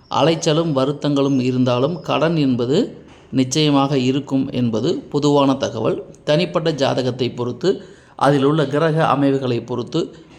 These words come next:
பலன்களில் வேறுபாடு இருக்கும் என்ற அடிப்படை உண்மைகளை நாம் மறந்துவிடக்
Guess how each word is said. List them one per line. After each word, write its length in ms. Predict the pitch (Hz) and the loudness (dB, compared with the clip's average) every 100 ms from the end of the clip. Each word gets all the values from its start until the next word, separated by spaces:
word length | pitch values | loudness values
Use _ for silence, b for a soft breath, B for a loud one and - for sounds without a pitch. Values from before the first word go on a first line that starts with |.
| - | 0
பலன்களில் 540 | 127 147 151 143 127 | 2 4 4 4 2
வேறுபாடு 580 | 117 139 143 135 127 117 | 4 4 4 2 2 0
இருக்கும் 420 | 127 139 - 147 | 0 -4 -2 0
என்ற 580 | 135 117 117 147 - - - | 2 0 0 0 -2 -8 -2
அடிப்படை 520 | 135 147 - 143 143 | 0 0 0 0 0
உண்மைகளை 520 | 135 127 123 117 120 | 0 0 0 -2 -4
நாம் 280 | 123 139 - - | -2 -2 -2 -2
மறந்துவிடக் 680 | 117 135 135 120 127 180 | 0 2 0 0 0 -2